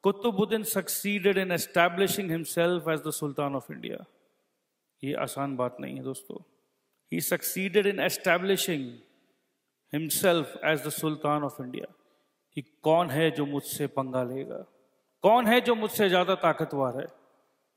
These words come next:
कुतुबुद्दीन succeeded। कुतुबुद्दीन initially ruled from Lahore। जब वो राजा बने, राजा तो नहीं, the word is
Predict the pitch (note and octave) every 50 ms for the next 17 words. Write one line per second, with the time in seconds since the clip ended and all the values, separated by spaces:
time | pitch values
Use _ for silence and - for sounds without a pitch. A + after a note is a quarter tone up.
0 | _ _ _ _ _ _ - - D#3 - F3+ F3 D#3+ D#3+ D3+ E3+ E3+ D3+ - -
1 | D#3 - - - E3+ D#3 D3+ - F2+ - - - _ _ _ _ _ _ _ _
2 | _ _ _ _ _ _ _ _ _ _ _ _ _ _ _ _ _ _ _ _
3 | _ _ _ _ _ - - F3 - - G3 F3+ F#3 F#3 G3 G3+ G3 - G3 F#3+
4 | F#3+ G3+ G#3+ - - - A#3 G#3+ A3 G3+ D3 D#3 F#3 G#3+ A3+ A#3 G3+ - - G#3
5 | F#3+ F3 E3 E3 D3 B2+ C#3 C3 B2 A2+ - - - - _ _ _ _ _ _
6 | _ _ _ _ _ _ _ _ _ _ _ _ _ _ _ _ _ B2 A#2 C3+
7 | C3+ C3+ C#3+ C#3 C3+ C3 C3 C#3+ D3 C#3+ C3 C3+ C3+ D3+ F3 F#3+ - - - -
8 | _ _ _ _ _ _ _ _ _ _ _ _ - C3 C3+ C#3+ E3 E3+ E3 -
9 | E3 D3+ D#3 E3 F3 - - - - _ _ _ _ _ - C3+ B2 C3 D3+ E3+
10 | F3 D#3+ E3 E3 D3 -